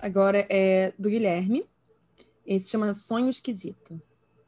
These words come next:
Bom dias, boas tardes, boas noites, meninas. Conheci vocês pelo episódio especial do Mundo Freak e já vim logo maratonar os episódios. Novamente, gente, episódio trezentos do Mundo Freak.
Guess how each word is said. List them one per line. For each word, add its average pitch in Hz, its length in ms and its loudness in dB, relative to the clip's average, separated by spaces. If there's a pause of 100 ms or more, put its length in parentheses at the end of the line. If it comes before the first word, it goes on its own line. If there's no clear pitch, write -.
(280)
Bom 302 300 4
dias, 247 420 4
boas 240 260 2
tardes, 185 520 -10
boas 214 340 2
noites, 190 320 -2
meninas. 196 540 -2 (300)
Conheci 262 320 0
vocês 269 360 2
pelo 247 180 2
episódio 214 360 0
especial 214 320 -6
do 208 80 -4
Mundo 214 180 -2
Freak - 380 -8 (220)
e 214 60 -4
já 220 120 0
vim 220 140 0
logo 220 260 2
maratonar 220 420 -2
os 202 120 -4
episódios. - 680 -10 (320)
Novamente, 202 400 4
gente, 196 400 -4
episódio 190 520 2
trezentos - 500 -6 (240)
do 190 80 -4
Mundo 175 180 0
Freak. - 240 -16